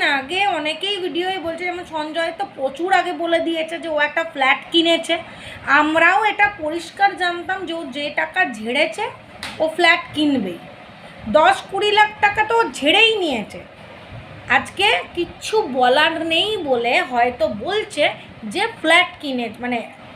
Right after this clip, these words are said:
আস্তানা খুঁজছে, মানে ভাড়া থাকবে। বারো বছরের সংসার, মানুষ ভাড়া থাকছে বা কী থাক-, এত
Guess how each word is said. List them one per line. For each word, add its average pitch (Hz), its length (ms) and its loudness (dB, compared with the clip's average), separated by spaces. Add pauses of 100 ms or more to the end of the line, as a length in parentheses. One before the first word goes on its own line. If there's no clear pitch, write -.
(140)
আস্তানা 320 500 0
খুঁজছে, 208 340 -6
মানে 349 120 2 (120)
ভাড়া 269 200 4 (120)
থাকবে। 185 280 -2 (1040)
বারো 254 380 6 (120)
বছরের 392 400 -4 (160)
সংসার, 302 500 -4 (120)
মানুষ 302 220 -6 (160)
ভাড়া 240 240 0 (120)
থাকছে 285 360 -4
বা 294 140 -10
কী 277 140 -14
থাক-, 254 180 -8 (520)
এত - 200 -2